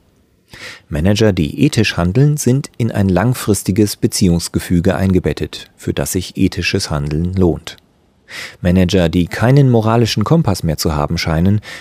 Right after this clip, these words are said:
sind meist diejenigen Menschen, die sozial völlig mobil und bindungslos von Aufgabe zu Aufgabe hechten.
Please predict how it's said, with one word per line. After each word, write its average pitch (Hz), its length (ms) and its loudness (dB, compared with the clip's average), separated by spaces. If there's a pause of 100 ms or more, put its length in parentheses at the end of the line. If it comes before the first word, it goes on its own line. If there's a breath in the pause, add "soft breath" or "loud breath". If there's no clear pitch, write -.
(100)
sind - 320 2
meist - 480 -2
diejenigen 117 420 4
Menschen, 104 380 2
die 147 140 4
sozial 107 540 2
völlig 123 360 2
mobil 98 540 4
und - 260 -6
bindungslos 127 600 2
von 151 180 0
Aufgabe 85 520 -2
zu - 180 -2
Aufgabe 76 440 -2
hechten. 71 400 -12